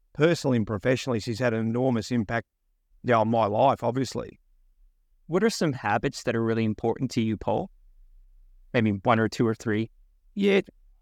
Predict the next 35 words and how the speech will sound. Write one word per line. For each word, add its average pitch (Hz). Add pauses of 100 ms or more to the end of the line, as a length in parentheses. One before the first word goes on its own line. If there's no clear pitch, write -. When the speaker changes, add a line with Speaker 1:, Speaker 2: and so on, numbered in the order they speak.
(440)
Speaker 1:
keep 254
it 339
really 240
simple. 156
I 113
say 196
to 208
people 156
this 135
all 123
the 117
time. 120
You 120
know, 123 (140)
probably 214 (160)
part 156
of 131
where 127
we're 120
at 123 (1200)
in 139
life 139
is 123
there's 135
so 175
many 175
of 135
these 123
fad 131 (100)
diets 123
and 107
fad, 135 (200)
you 135
know, 120
like, 110